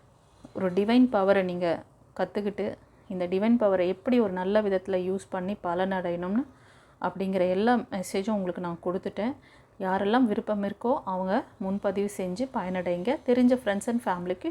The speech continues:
ஷேர் பண்ணுங்க. God bless you. குருச்சரணம். குருச்சரணம். ஃப்ரெண்ட்ஸ், இன்னைக்கு கணக்கம்பட்டி சித்தர்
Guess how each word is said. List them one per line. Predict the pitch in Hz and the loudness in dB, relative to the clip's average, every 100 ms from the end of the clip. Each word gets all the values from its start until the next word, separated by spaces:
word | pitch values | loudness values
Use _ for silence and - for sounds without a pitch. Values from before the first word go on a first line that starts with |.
| 339 240 | -6 -2
ஷேர் | 180 - | -2 -2
பண்ணுங்க. | 170 165 160 160 - - | -6 -6 -6 -8 -12 -6
God | 185 190 190 | 0 0 0
bless | 202 - | -4 -6
you. | 220 | -8
குருச்சரணம். | 190 190 170 160 160 - _ - _ - _ _ _ _ _ _ _ _ _ _ _ - 220 | -8 -8 -8 -8 -12 -18 _ -20 _ -20 _ _ _ _ _ _ _ _ _ _ _ -6 0
குருச்சரணம். | 226 220 214 202 214 262 _ - - _ _ _ | 0 2 2 2 2 0 _ -16 -16 _ _ _
ஃப்ரெண்ட்ஸ், | 214 226 - - | 2 2 0 -6
இன்னைக்கு | 208 202 - | -4 -4 -2
கணக்கம்பட்டி | 196 208 233 220 208 208 | 0 2 2 0 -2 -4
சித்தர் | 202 - 190 | -8 -4 -4